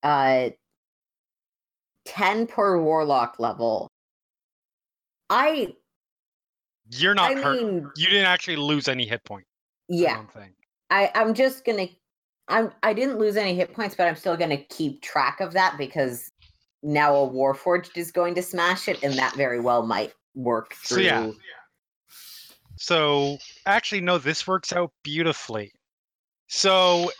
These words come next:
Speaker 2: you fire it off, <clears throat> Raven flies,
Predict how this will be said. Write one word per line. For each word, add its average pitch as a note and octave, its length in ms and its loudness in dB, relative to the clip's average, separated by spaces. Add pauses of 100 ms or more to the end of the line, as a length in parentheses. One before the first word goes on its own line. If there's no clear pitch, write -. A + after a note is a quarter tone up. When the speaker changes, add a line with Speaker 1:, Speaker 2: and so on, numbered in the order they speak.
(140)
Speaker 2:
you D#3 120 -12
fire E3 520 0
it E3 60 2
off, A2+ 300 2 (360)
<clears throat> - 260 -20
Raven C3+ 300 -2
flies, C#3 540 0